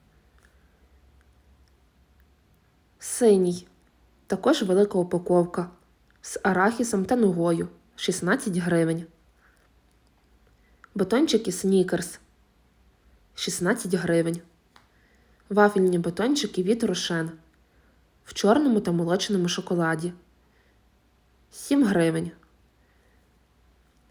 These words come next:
Батончик Своя лінія рок-н-рол з різними начинками. П'ять гривень. Вафлі від Своя лінія. Лимонні, молочні та класичні.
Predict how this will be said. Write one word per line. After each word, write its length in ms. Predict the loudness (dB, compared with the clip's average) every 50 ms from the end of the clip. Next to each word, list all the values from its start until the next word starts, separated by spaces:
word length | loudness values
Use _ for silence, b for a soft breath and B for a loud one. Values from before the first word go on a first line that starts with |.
| _ _ _ _ _ _ _
Батончик 540 | -2 -2 0 2 2 4 4 2 0 -2 -4
Своя 340 | -4 -2 0 2 2 4
лінія 400 | 4 4 4 4 4 4 4 4
рок-н-рол 640 | 2 0 0 0 0 0 2 2 2 2 0 0 -4 -8 -16 _ _ _ _ _ _ -4
з 80 | -2 4
різними 440 | 4 4 4 6 4 2 2 2
начинками. 720 | 0 0 -2 -2 0 0 0 0 -2 -4 -6 -6 -6 -6 -8 -12 -18 _ _ _ _ _
П'ять 200 | 2 4 4 4
гривень. 460 | 2 0 0 0 0 0 0 -2 -4 -6 -14 -20 _ _ _ _ _ _ _ _ _ _ _ _ _ _ _ _ _ _ _ _ _ _ _ _ _ _ _ _ _ _ _ _ _ _ _ _ _ _ _ _ _ _ _ _
Вафлі 400 | -2 0 2 2 2 2 2 2
від 160 | 2 2 0 -4
Своя 380 | -6 -6 -4 -2 0 2 4
лінія. 480 | 4 4 4 4 2 2 2 0 -2 -4 -6 -14 _ _ _ _ _ _ _ _ _ _ _ _ _ _ _ _
Лимонні, 540 | 0 0 2 2 4 2 4 4 4 4 2
молочні 540 | 2 2 0 0 0 0 0 0 -2 -4 -2
та 120 | -2 -2
класичні. 720 | 0 0 0 0 0 0 0 0 2 0 0 -2 -4 -4 -6